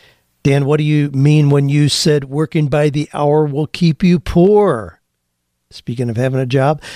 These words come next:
how about this one? "Should I just accept that my husband is not ambitious and just grin and bear it?"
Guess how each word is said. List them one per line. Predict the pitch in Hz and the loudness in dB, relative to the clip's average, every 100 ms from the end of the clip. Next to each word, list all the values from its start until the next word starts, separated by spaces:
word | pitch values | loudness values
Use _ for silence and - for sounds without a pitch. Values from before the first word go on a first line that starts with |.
| - | -4
how | 151 | -2
about | 151 151 | -2 -2
this | 165 147 | -4 -6
one? | 107 - - | -12 -14 -14
"Should | - 151 | -4 -2
I | 196 | -2
just | 214 269 - | -4 -8 -10
accept | - 202 185 - _ - | -8 -4 -6 -6 _ -8
that | 127 | -4
my | 123 | -2
husband | 110 151 135 151 | 0 0 0 -2
is | 131 110 | -2 -2
not | 123 131 | -2 0
ambitious | 139 131 123 127 - 139 - - - | 0 0 0 -2 0 -2 -2 -14 -4
and | 143 127 | -2 2
just | 151 - | 0 -2
grin | 143 123 | 0 2
and | 123 127 | 2 2
bear | 117 107 | 0 -2
it?" | 98 - | -8 -14